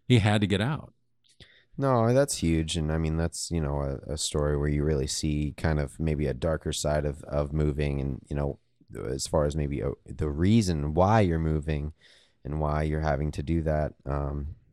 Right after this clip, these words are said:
Speaker 2: definitely a bummer. So, I mean, that's, you know, there's a lot of different reasons why you move. Hopefully it's, you know, for good reasons, but not always.
Speaker 1: Right. And, you know, and that's the interesting thing. There's a lot of people that,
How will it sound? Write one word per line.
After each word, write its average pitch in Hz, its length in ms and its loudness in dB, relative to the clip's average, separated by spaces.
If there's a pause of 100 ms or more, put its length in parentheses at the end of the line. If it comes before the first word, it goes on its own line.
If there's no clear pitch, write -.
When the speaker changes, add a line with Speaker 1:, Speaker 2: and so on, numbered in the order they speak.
(120)
Speaker 2:
definitely 76 460 0
a 73 80 0
bummer. 71 400 -2 (760)
So, 73 440 0
I 78 40 2
mean, 82 180 2
that's, - 520 -2
you - 100 -2
know, 113 120 2
there's 110 160 0
a 120 60 2
lot 117 160 6
of 110 80 -2
different 104 260 0
reasons 92 320 0
why 90 160 4
you 87 80 2
move. 87 360 4
Hopefully 82 460 0
it's, - 400 -4 (680)
you 76 120 -2
know, 87 380 -2
for 90 120 -2
good 85 200 0
reasons, 87 480 0
but - 340 -4
not 80 220 -2
always. 67 440 -8 (240)
Speaker 1:
Right. - 280 6 (640)
And, 180 260 0
you 160 100 -2
know, 156 140 2
and 151 100 2
that's 175 200 0
the 156 120 6
interesting 160 400 8
thing. 123 180 6
There's 120 180 6
a 127 60 6
lot 98 220 4
of 147 80 0
people 110 480 4 (180)
that, 113 200 2